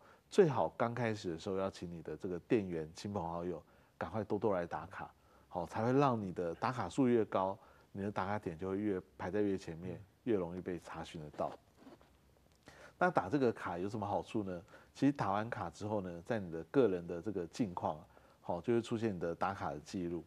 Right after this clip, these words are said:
好，那别人可能一看这个打卡点啊，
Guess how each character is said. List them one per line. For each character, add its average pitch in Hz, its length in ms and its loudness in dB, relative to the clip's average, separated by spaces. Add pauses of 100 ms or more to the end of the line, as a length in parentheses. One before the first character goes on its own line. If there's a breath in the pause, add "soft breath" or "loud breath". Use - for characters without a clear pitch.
(320)
好， 78 220 -6 (220 loud breath)
那 131 100 2
别 107 220 4
人 98 340 2
可 - 120 -6
能 92 160 -4
一 117 80 -6
看 123 280 2 (520 soft breath)
这 - 80 0
个 113 160 6
打 95 180 -2
卡 104 100 0
点 98 240 0
啊， 73 220 -10